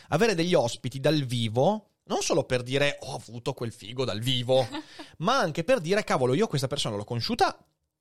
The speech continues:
Speaker 1: di persona, abbiamo cenato insieme, abbiamo, non so, l'ho riaccompagnato in treno a Vicenza,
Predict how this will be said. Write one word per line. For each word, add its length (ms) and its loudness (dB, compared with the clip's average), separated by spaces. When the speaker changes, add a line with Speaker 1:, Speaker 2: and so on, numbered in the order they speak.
Speaker 1:
di 220 -4
persona, 640 -2
abbiamo 320 0
cenato 360 -8
insieme, 580 -6
abbiamo, 440 -2
non 120 -4
so, 260 -2
l'ho 140 0
riaccompagnato 1120 2
in 240 0
treno 880 0
a 40 0
Vicenza, 800 -2